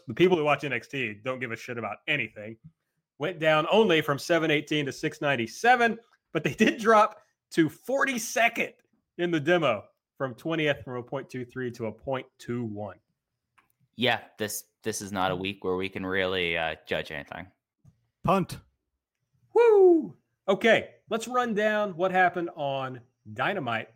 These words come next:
Speaker 1: this week. We're getting close to half a year of Dynamite. This is, uh, episode twenty-three. So pretty soon we'll have a decent little sample size to see kinda where this thing's going. So the show started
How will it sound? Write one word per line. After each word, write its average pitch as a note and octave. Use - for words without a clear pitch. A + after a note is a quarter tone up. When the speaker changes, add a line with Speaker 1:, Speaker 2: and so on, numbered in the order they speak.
Speaker 1:
this A#2
week. C3+
We're D#3
getting E4+
close C#4+
to F3
half G#3
a A3
year C#3
of C3+
Dynamite. A#2+
This C3
is, B2
uh, A#2+
episode D3
twenty-three. D#3
So A2+
pretty E3+
soon F3
we'll A2
have C3
a A#2+
decent G4+
little D3+
sample A#2+
size C3+
to B2+
see B2+
kinda B2
where A#2+
this A#2+
thing's A2+
going. D3+
So -
the E3
show B3+
started F#3